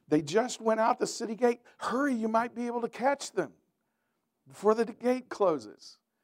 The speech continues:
And so, without even considering whether they should look through her house, they head out and shoot out the gate.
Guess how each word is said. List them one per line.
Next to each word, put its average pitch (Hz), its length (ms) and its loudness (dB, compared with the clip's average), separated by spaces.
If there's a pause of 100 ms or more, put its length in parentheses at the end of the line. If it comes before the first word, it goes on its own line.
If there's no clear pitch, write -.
(220)
And 175 160 -8
so, 196 520 2
without 202 480 8
even 220 560 0 (500)
considering 190 680 2
whether 180 260 4
they 170 160 4
should 151 280 -2
look 165 320 2
through 190 140 6
her 165 220 6
house, 202 400 4
they 185 240 6
head 180 320 10
out 202 260 8
and 151 160 -6
shoot 226 320 -4
out 196 240 8
the 185 60 -6
gate. 165 340 0